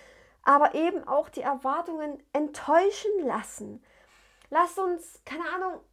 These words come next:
Rollschuh fahren. Lasst uns Purzelbäume schlagen. Lasst uns dabei den Arm brechen. Es sind alles so,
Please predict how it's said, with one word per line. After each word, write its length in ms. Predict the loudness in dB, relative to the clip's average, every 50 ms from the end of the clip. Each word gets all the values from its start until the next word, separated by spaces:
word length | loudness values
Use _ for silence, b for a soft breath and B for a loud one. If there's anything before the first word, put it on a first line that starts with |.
| _ _ -4
Rollschuh 720 | -2 2 10 12 12 12 12 10 8 4 0 -2 -2 -2
fahren. 640 | -2 -4 -8 -8 -4 -4 -2 -2 -2 -4 -4 -8 b b b b b 2
Lasst 260 | 4 4 4 2 -2
uns 140 | -4 -4 -4
Purzelbäume 840 | _ -2 0 0 0 2 0 0 0 4 4 4 4 4 2 -2
schlagen. 320 | -2 0 2 2 2 2
Lasst 380 | 4 6 6 6 4 2 -2 -4
uns 160 | -4 0 4
dabei 360 | 6 6 8 10 12 12 12
den 220 | 12 10 6 4 2 -4 _
Arm 280 | 2 4 6 6 4 4 2 -2 -8
brechen. 560 | -6 -2 -2 -2 -2 -2 -6 -10 -10 -10 b b b b b b b b b b b b b b b b _
Es 160 | 0 0 2
sind 220 | 2 2 0 0 0 4
alles 440 | 6 6 6 6 4 2 -2 -4 -2
so, 300 | 0 0 0 0 -4